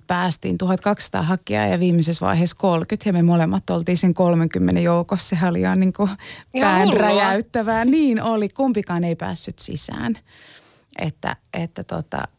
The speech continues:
Speaker 1: se oli oikein semmonen ihmeellinen kiito, että en mä osaa ajatella, että mitä mä tekisin. Et sit mulla oli aina nää kaksi, että toisaalta se semmonen tähän niinku näytteleminen ja musiikki ja, ja niinku taiteellisuus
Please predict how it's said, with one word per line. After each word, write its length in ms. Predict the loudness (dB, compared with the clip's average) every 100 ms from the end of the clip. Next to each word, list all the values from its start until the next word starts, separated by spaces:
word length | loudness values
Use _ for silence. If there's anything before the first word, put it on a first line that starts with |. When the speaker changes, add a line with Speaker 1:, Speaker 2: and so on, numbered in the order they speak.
| _ -12
Speaker 1:
se 140 | -4
oli 120 | 0 0
oikein 220 | 0 0
semmonen 260 | 0 2
ihmeellinen 460 | 2 4 4 2 0
kiito, 320 | 0 -2 0
että 180 | -4 -4 0
en 140 | 4
mä 200 | 6 6
osaa 240 | 4 2 2
ajatella, 640 | 2 2 2 0 -2 -2
että 160 | -2 0
mitä 240 | 0 2
mä 120 | 0 0
tekisin. 540 | -2 -4 -4 -4 -2 -2
Et 120 | -2
sit 200 | -4 0
mulla 200 | 4 4
oli 120 | 4
aina 260 | 4 4 4
nää 200 | 2 2
kaksi, 440 | 0 -2 -2 -8
että 200 | -8 -6
toisaalta 380 | -4 -2 -4 -6
se 100 | -6
semmonen 480 | -4 -6 -4 -2 -4 -6 -18 -20 -20 _
tähän 280 | -2 0 0
niinku 240 | -2 -2
näytteleminen 920 | 2 4 2 2 0 4 4 2 0
ja 120 | 2
musiikki 720 | 4 4 2 0 -2 -4 -2 -2
ja, 180 | -2 -4
ja 140 | -6 -6 -2
niinku 280 | -2 -2 -6 -4
taiteellisuus 920 | 0 2 2 2 2 2 0 0 -2